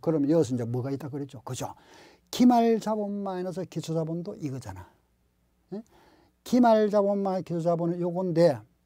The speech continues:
이게 마이너스 나와 있다는 거는 이게 크다는 말이잖아. 그죠? 그러면 이게 얼마? 십이만 육천칠백 원 되겠죠. 이 금액보다 요거 빼니까 마이너스니까. 그죠?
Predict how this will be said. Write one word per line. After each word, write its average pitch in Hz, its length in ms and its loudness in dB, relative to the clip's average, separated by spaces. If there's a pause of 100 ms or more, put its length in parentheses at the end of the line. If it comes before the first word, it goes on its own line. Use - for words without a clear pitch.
(120)
이게 208 180 -4
마이너스 185 360 -2
나와 170 200 2
있다는 156 260 0
거는 143 200 0
이게 190 180 -2
크다는 220 420 -4
말이잖아. 127 420 -4
그죠? 156 200 -10
그러면 175 260 -8
이게 175 120 -4
얼마? 135 320 -6 (320)
십이만 180 680 0
육천칠백 147 480 -8
원 123 80 -4
되겠죠. 98 480 -14 (720)
이 196 160 0
금액보다 185 520 2
요거 151 200 0 (100)
빼니까 208 520 -2
마이너스니까. 123 840 -6 (840)
그죠? 208 180 -12